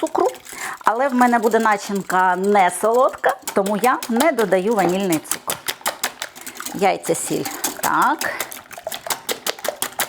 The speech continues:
Цукор, ем, бажано багато його, знову ж таки, якщо ви готуєте солодкі, не додавати, тому що ваші млинці будуть горіти на пательні.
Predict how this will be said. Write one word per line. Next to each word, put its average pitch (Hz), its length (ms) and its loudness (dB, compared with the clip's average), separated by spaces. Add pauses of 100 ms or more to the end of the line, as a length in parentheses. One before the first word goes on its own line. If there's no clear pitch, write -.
(1120)
Цукор, - 520 0
ем, 196 580 2 (160)
бажано 254 400 2
багато 233 460 2
його, 202 300 4
знову 196 260 2
ж - 120 -10
таки, 180 180 -2
якщо 175 320 2
ви 175 80 4
готуєте 175 440 0
солодкі, 180 680 0
не 208 260 4
додавати, 170 560 0
тому 190 200 -4
що 185 180 -4
ваші 165 460 -2
млинці 180 440 -2
будуть 190 300 0
горіти 185 420 2
на 165 120 2
пательні. 151 500 -4